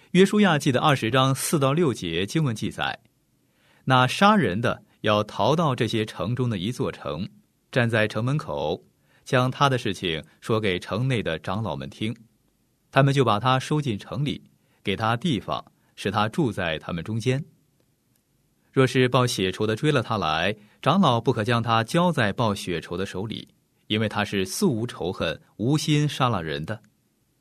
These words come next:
他要住在那城里，站在会众面前听审判。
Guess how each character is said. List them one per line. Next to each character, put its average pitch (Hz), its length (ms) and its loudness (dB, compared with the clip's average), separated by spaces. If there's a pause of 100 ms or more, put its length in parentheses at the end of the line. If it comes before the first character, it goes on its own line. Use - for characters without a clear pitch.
(400)
他 113 140 2
要 107 180 4
住 123 220 2
在 110 100 2
那 104 160 0
城 104 220 -6
里， 95 360 -4 (240)
站 120 200 4
在 117 200 0
会 185 240 2
众 139 140 0
面 101 160 -2
前 85 300 -6
听 135 180 -4
审 71 220 -6
判。 - 260 -6